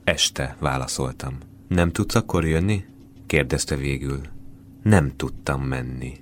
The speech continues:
Képek hosszú sorát terítette ki agyamban ez a kérdés, egymáshoz nagyon is hasonló, más-más időkből való képeket,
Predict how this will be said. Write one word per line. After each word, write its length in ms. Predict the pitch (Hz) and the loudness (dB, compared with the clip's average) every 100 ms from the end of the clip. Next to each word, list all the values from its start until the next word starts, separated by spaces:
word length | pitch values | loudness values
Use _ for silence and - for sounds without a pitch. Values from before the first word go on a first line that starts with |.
| - - - | -18 -16 4
Képek 440 | 110 92 - - | 4 6 2 2
hosszú 380 | - - - 85 | 6 6 4 0
sorát 400 | - 95 82 80 | 0 2 0 0
terítette 540 | 85 80 82 80 - | 0 0 0 -2 -2
ki 120 | 82 | 0
agyamban 460 | 87 87 82 78 78 | 0 2 2 2 2
ez 140 | 78 | 2
a 60 | - | 0
kérdés, 580 | - 76 73 73 71 - - - | 0 -2 0 0 0 -4 -10 -2
egymáshoz 580 | - 92 87 80 - 82 | 0 2 4 2 2 2
nagyon 360 | 90 90 82 | 4 6 4
is 180 | 73 - | 2 0
hasonló, 580 | - 82 - 76 73 76 | 0 -2 0 2 2 2
más-más 640 | 80 90 85 - 85 80 - | 4 4 4 4 4 4 2
időkből 520 | 90 78 73 76 73 | 2 2 2 2 4
való 260 | 78 73 | 4 2
képeket, 640 | 71 80 73 71 - 73 | 0 0 0 -2 -2 -4